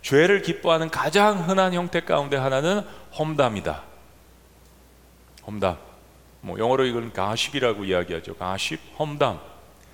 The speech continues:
듣는 귀가 거의 없다면 험담이 해를 거의 끼치지 않을 것이다. 혼자서 막 중얼중얼거리면서 험담하면 뭐가 없죠?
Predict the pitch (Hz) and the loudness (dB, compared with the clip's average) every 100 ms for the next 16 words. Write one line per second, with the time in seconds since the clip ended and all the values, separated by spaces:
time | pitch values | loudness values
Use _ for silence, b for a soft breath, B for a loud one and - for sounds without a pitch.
0 | b b - - 156 175 185 185 175 165 | b b -8 -2 0 0 0 -2 -4 0
1 | 175 180 120 131 143 123 - 139 131 143 | 2 2 2 2 4 2 2 0 2 0
2 | 151 139 147 147 139 139 143 151 147 117 | -4 -6 -2 0 0 -2 -2 -2 -2 -2
3 | 113 110 123 - 120 92 92 - 87 - | -4 -4 -8 -6 -2 -2 -2 -6 -6 -4
4 | 78 71 - - - - - - - - | -6 -6 -18 -20 -20 -20 -20 -20 -20 -20
5 | - - - - B B B B B B | -20 -20 -20 -20 B B B B B B
6 | - 202 208 202 190 - - 170 - - | -6 2 4 4 2 2 2 4 2 2
7 | 165 196 180 185 180 160 156 151 151 160 | 0 2 2 2 2 2 2 0 0 2
8 | 147 143 151 208 220 - - 123 123 139 | 4 4 0 -2 -4 -16 -20 -2 2 2
9 | 117 - 156 180 | 2 -2 -2 -2